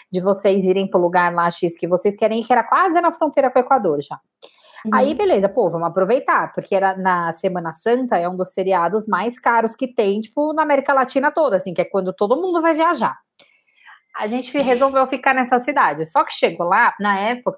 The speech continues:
Speaker 1: o Marcelo já, já é vegetariano há uns dez anos, eu comia carne ainda.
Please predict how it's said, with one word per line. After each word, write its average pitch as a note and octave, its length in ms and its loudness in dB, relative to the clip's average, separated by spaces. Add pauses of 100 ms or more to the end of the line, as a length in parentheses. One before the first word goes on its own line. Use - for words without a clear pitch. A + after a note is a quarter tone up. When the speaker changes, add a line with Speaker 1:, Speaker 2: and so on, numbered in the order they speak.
Speaker 1:
o G3 60 -2
Marcelo G3+ 400 0
já, G3 440 0
já F3+ 220 -4
é F3+ 80 -4
vegetariano F3 640 -2
há G3+ 140 0
uns G3 280 -6
dez G#3 380 2
anos, D#3+ 340 2
eu F3+ 140 0
comia G3 360 0
carne G#3 340 0
ainda. F3 260 -2